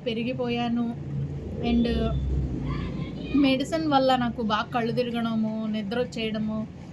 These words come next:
ఇలాంటివన్నీ అవుతున్నాయి. మేడం దగ్గరికి వెళ్తే "ఐవై చేయించుకోవాలి, ఐ-, ఐవై చేయించుకో" అని చెప్పింది. ఐవై చేయించుకున్నా.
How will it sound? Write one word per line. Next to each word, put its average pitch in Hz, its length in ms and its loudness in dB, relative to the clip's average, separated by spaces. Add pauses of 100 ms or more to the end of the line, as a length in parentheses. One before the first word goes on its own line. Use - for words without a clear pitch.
(260)
ఇలాంటివన్నీ 254 640 4
అవుతున్నాయి. 214 460 -4
మేడం 226 400 2
దగ్గరికి 226 360 0
వెళ్తే 247 360 -2 (480)
"ఐవై 269 300 4
చేయించుకోవాలి, 226 1040 -2
ఐ-, 214 300 0
ఐవై 285 300 2
చేయించుకో" 220 400 -2
అని 277 140 2
చెప్పింది. 208 580 -4 (580)
ఐవై 285 440 4
చేయించుకున్నా. 262 560 4